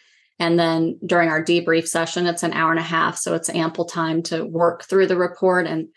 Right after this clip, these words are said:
really earmark an action plan for you. How are some areas that I want to shift and grow?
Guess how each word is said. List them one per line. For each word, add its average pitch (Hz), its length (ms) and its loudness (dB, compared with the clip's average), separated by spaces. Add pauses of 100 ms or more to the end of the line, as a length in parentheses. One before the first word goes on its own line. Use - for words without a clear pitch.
(320)
really 208 360 2
earmark 180 460 2
an 170 80 2
action 175 360 0
plan 156 260 -6
for 165 140 -8
you. 170 320 0
How 190 280 0
are 180 180 2
some 185 220 -2
areas 156 380 -2
that 165 140 -6
I 165 80 -4
want 165 180 -4
to - 40 -6
shift 160 360 -6
and 160 100 -4
grow? - 400 -6